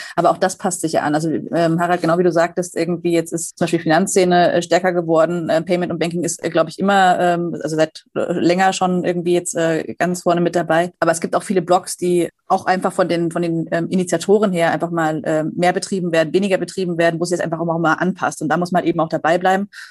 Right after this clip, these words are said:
Und was ganz wichtig ist, man muss auch mal gucken, dass man so ein bisschen außerhalb seiner eigenen Bubble ist. Also wir, glaub ich, die ganzen Kommunikations-, äh, Leute informieren sich wahnsinnig viel,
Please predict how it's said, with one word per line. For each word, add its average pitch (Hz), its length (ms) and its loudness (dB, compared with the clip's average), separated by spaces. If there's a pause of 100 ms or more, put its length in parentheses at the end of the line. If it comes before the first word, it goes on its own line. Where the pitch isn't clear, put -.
(120)
Und 185 100 -4
was 175 140 -4
ganz 180 240 -2
wichtig 190 240 -6
ist, 185 140 -4
man 180 100 0
muss 180 100 0
auch 175 100 0
mal 175 100 0
gucken, 180 260 -4
dass 175 140 -2
man 185 80 -2
so 175 120 2
ein 175 160 -2
bisschen 180 300 -4
außerhalb 175 320 2
seiner 170 200 -2
eigenen 165 260 -4
Bubble 175 280 0
ist. - 280 -10
Also 160 180 -8
wir, 185 260 2
glaub 160 220 0
ich, 175 60 -14
die 180 80 -6
ganzen 170 260 -2
Kommunikations-, 170 840 0
äh, 175 200 4
Leute 180 220 2
informieren 180 320 -2
sich 175 140 -6
wahnsinnig 190 400 0
viel, 185 320 0